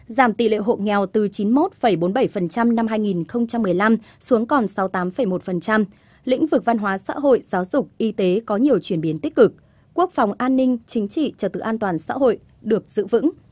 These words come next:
Hàng năm, tám mươi phần trăm chi bộ đạt trong sạch vững mạnh,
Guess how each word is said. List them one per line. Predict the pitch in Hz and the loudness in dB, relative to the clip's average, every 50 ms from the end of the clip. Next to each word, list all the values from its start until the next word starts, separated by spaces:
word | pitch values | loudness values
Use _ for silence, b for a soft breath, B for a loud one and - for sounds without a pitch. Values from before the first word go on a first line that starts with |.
| b b b b b b b b | b b b b b b b b
Hàng | - 269 254 240 | -4 -2 0 2
năm, | 254 277 277 277 b b b b b | 2 4 4 2 b b b b b
tám | - 247 247 262 | 2 4 4 4
mươi | 320 320 | 4 2
phần | - 277 208 220 | 0 -2 -2 -2
trăm | - 262 262 262 | -2 -2 -2 -2
chi | 240 - 269 | -2 -2 -2
bộ | 233 226 214 - - | 0 0 0 0 -2
đạt | 202 202 190 - - | -2 -4 -4 -4 -6
trong | - 226 220 208 | -8 -6 -6 -4
sạch | - - 180 - | -4 -6 -6 -4
vững | - 214 - 285 | -6 -4 0 0
mạnh, | 294 262 233 | 2 2 0